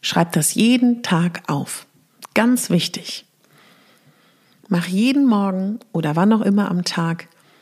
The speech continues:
mindestens zwei Minuten die Augen zu. Auch wenn du tausend Gedanken hast, egal, mach sie zu. Such dir eine geführte Meditation. Versuch das jeden Tag oder jeden zweiten, mach dir aber bitte keinen Druck.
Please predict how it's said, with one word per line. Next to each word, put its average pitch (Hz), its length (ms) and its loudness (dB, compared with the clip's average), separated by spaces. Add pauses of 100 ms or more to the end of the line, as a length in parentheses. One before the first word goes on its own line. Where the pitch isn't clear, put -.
(240)
mindestens 170 560 0
zwei 202 340 0
Minuten 180 440 2
die 170 140 -2
Augen 151 300 -2
zu. - 280 -6 (680)
Auch 233 280 2
wenn 196 200 4
du 196 140 -2
tausend 220 420 2
Gedanken 165 440 -4
hast, - 320 -10
egal, 175 380 0 (100)
mach 180 160 0
sie 233 200 0
zu. - 320 -6 (640)
Such 214 240 4
dir 220 120 4
eine 196 140 6
geführte 185 400 -2
Meditation. 165 760 -2 (340)
Versuch 208 320 0
das 220 240 -2
jeden 285 240 0
Tag 240 300 0
oder 196 120 2
jeden 190 300 2
zweiten, 160 400 -2
mach 160 120 -4
dir - 140 0
aber 165 140 0
bitte 170 240 -2
keinen 190 260 0
Druck. - 340 -8